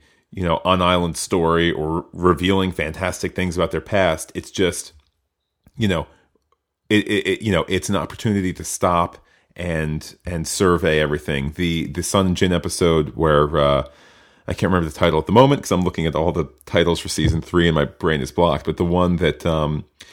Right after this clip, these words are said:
in the beginning, Jin is told love is orange. I think it's, it actually might be the first, yeah, it's probably the first Sun, uh, it's the second one. Um, but anyhow, you know, Jin's friend says, you know,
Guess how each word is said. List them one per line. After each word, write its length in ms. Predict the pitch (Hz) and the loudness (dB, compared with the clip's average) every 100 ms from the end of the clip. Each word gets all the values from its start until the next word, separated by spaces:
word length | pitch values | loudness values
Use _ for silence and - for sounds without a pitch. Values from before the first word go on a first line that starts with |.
| - | -4
in 100 | 95 | -2
the 60 | |
beginning, 420 | 85 90 95 80 80 | 0 2 2 2 -2
Jin 220 | 87 82 | -2 0
is 100 | 80 | -2
told 400 | - 85 80 73 | 0 2 4 2
love 240 | 85 78 | 2 2
is 140 | 80 76 | 2 2
orange. 680 | 78 82 90 90 92 - _ _ - | 2 4 2 -2 -4 -12 _ _ 2
I 40 | |
think 120 | 147 | 2
it's, 160 | 135 - | 2 0
it 180 | 117 98 | 2 4
actually 260 | 110 113 | 4 2
might 120 | 101 | 0
be 80 | 98 | 0
the 60 | 90 | 0
first, 500 | - 92 - - - _ _ - _ _ - - - | 0 -2 -4 -14 -20 _ _ -20 _ _ -20 -20 -4
yeah, 300 | 95 67 95 | 0 0 0
it's 120 | 92 | -2
probably 260 | - 113 104 | 2 4 4
the 80 | 90 | -2
first 480 | - 110 98 - - | -2 0 0 -2 -8
Sun, 800 | - - - - 98 98 98 87 - | -8 -8 -6 -2 0 0 -2 -6 -2
uh, 140 | 95 | -2
it's 140 | 82 - | -2 -8
the 60 | |
second 460 | 90 - 110 101 78 | -6 0 0 0 -4
one. 340 | 73 55 50 - _ _ - | -4 -6 -8 -16 _ _ -6
Um, 560 | 87 82 78 76 69 - _ _ _ _ _ - - | -2 0 0 -4 -8 -12 _ _ _ _ _ -20 -2
but 100 | 113 | 0
anyhow, 360 | 107 95 80 87 | 0 0 -2 -2
you 80 | 95 | -4
know, 80 | |
Jin's 320 | 85 104 98 - | 0 -2 -2 -4
friend 360 | - 87 90 | -2 0 -2
says, 280 | - 82 80 | -2 -2 -2
you 60 | 82 | -4
know, 160 | 69 | -4